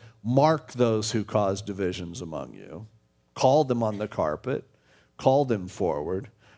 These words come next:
Over in Titus chapter three, Paul, in talking to Titus, says, uh,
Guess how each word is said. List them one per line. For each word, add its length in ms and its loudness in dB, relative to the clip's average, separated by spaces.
Over 260 6
in 180 -2
Titus 520 4
chapter 480 0
three, 500 0
Paul, 340 4
in 160 -2
talking 420 2
to 140 -2
Titus, 520 2
says, 520 -2
uh, 380 -4